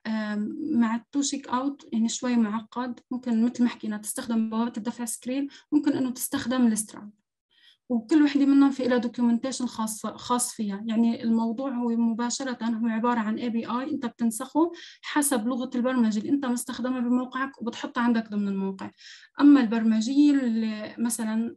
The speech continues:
منتجات، أنت رح تجيب المنتجات من قاعدة البيانات تعرضهم عندك بالصفحة، تمام؟ وضمن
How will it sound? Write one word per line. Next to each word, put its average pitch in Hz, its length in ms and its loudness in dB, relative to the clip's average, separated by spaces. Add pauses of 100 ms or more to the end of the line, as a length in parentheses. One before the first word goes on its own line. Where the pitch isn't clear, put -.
(120)
منتجات، 233 600 0 (580)
أنت 254 120 -6
رح 254 220 -6
تجيب 285 260 4
المنتجات 240 560 4
من 226 80 0
قاعدة 240 340 -4
البيانات 220 440 -2
تعرضهم 262 360 0
عندك 285 300 4
بالصفحة، 302 520 -8 (520)
تمام؟ 262 460 2
وضمن 247 540 6